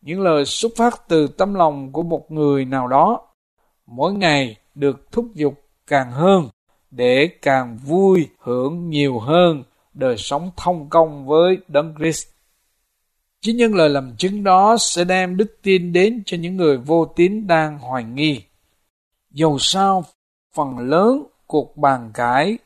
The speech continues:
liên hệ đến hình ảnh của Đức Chúa Trời hầu như đều chỉ là những giả định về một Đức Chúa Trời không ai biết đến hay đã từng kinh nghiệm được.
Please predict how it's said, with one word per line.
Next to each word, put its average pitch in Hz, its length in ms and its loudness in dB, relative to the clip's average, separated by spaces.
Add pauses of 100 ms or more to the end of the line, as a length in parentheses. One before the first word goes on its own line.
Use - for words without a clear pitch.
(120)
liên 185 340 0
hệ 127 220 0
đến 185 200 -6
hình 135 220 -2
ảnh 139 300 -6
của 175 100 -6
Đức 190 180 -4
Chúa 220 80 -8
Trời 135 460 -2 (400)
hầu 143 260 -2
như 190 400 -2
đều 147 380 2 (100)
chỉ 160 140 -4
là 175 120 -2
những 147 340 -6
giả 139 240 2
định 156 380 -2
về 147 180 -2
một 135 320 -4
Đức 196 120 -2 (100)
Chúa 226 180 -8
Trời 135 400 2 (280)
không 170 280 -8
ai 165 200 0
biết 165 260 -6
đến 185 320 0 (540)
hay 160 180 -2
đã 151 140 4 (120)
từng 135 360 -2
kinh 175 160 -4
nghiệm 139 300 -4
được. 139 280 -2